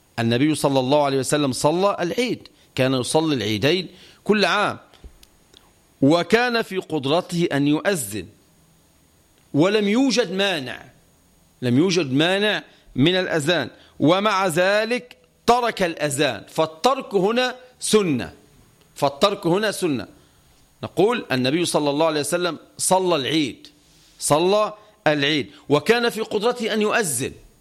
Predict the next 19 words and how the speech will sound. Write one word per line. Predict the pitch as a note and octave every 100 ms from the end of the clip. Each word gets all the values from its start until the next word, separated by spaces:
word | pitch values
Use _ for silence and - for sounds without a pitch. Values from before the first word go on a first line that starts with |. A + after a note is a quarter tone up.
| _
كان | - D3+
في | D#3 D3
قدرته | C#3+ C3 F3 F#3 F#3
أن | F#3
يؤذن، | F3+ A#2+ F#3 C3 G#2 - - -
ولم | C3+ G3 A3+
يوجد | A3 C4 A#3+ A3+ E3+
مانع، | G3+ G3 C#3 G#2 C#3 - _ _ _ _ _ _ _ _ _ _ -
كان | C3
يستطيع | C3 C#3 D3+ - G3 B3 G3 -
ولا | D#3 G#3+
يوجد | A#3 G3 E3+
مانع، | G3 F#3 A#2+ - - -
ومع | C#3 F3+ G#3 F#3+
ذلك | F#3+ E3+ A3 B3 A#3+ - -
ترك | A#3 B3+ A#3+
الأذان، | G3+ - F3 D#3+ C#3+ G#2+ -
فالترك | - F#3 F3+ - C#4+ D4 A#3+
هنا | G#3+ B3+ C#4 C4+